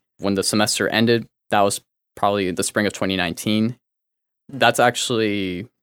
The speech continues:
Speaker 1: actually, no. Yeah, spring of twenty nineteen. That's when I believe I submitted some pieces for the American Advertising Awards, I believe. I'm not too sure. No, no, no. Sorry. I'm, I'll take back that <laughs> story. Sorry if I'm getting a little bit sidetracked. It's just hard to kinda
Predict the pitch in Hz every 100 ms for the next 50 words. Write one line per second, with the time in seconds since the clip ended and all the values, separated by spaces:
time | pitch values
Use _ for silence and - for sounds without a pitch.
0 | _ _ _ _ _ _ - 131 - 151
1 | 113 101 - - 87 87 _ - - 139
2 | 139 - 120 113 101 90 - 82 92 -
3 | _ - 110 - 127 110 - 101 107 101
4 | 98 _ _ - - 107 107 107 101 -
5 | 98 - 98 90 90 90 - - - -
6 | - 123 127 131 127 120 131 131 _ -
7 | 107 101 - - - - - - _ _
8 | _ _ _ _ - 117 110 98 71 _
9 | _ _ - 113 95 - - 110 104 -
10 | _ _ - 113 113 135 110 98 104 123
11 | - - - - - 214 160 _ - -
12 | - - - _ _ - 156 160 147 131
13 | 123 120 113 110 107 101 - 104 104 -
14 | 101 - 101 - 110 - - 107 104 -
15 | 98 95 95